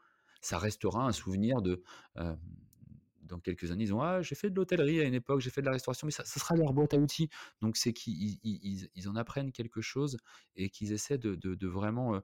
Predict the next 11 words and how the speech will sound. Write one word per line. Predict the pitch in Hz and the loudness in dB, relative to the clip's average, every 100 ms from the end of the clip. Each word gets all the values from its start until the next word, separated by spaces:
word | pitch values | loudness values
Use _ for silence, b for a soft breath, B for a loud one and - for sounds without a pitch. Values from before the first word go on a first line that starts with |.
| B B _ | B B _
heu, | 92 | -10
se | - 120 | -2 -2
former | - 113 113 | 0 0 2
à | |
un | 104 | 2
métier, | 101 156 | 0 0
donc | 113 90 | -2 -2
désacraliser, | 113 - 117 - 104 104 110 120 | -2 0 -4 -2 -4 -2 0 2
heu, | 87 - B B _ | 0 -6 B B _
tout | 104 | -6
ça. | - 180 | -4 -4